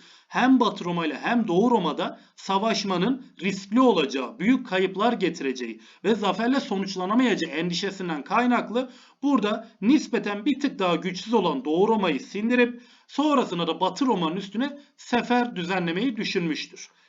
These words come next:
Genel olarak Avrupa Hun Devleti hükümdarlarının ortak bakış açısıdır. Bizanslarla olan mücadelenin sona erdiği. Hayır arkadaşlar, buna dair hiçbir şey yok zaten.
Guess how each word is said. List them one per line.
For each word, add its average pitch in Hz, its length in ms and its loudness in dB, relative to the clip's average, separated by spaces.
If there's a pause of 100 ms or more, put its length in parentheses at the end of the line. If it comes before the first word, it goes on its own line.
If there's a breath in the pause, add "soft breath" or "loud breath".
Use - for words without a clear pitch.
Genel 185 220 2
olarak 196 280 0
Avrupa 170 280 0
Hun 185 280 -2
Devleti 135 420 -2
hükümdarlarının 151 720 -4 (200 loud breath)
ortak 185 420 -2
bakış 170 220 -4
açısıdır. - 480 -10 (360 soft breath)
Bizanslarla 262 540 4
olan 175 180 0
mücadelenin 220 600 2
sona 196 240 -2
erdiği. 135 280 -8
Hayır 185 200 -4
arkadaşlar, 151 460 -6
buna 143 140 -6
dair 147 200 -8
hiçbir 175 240 -10
şey 123 140 -10
yok 104 120 -16
zaten. 131 360 -14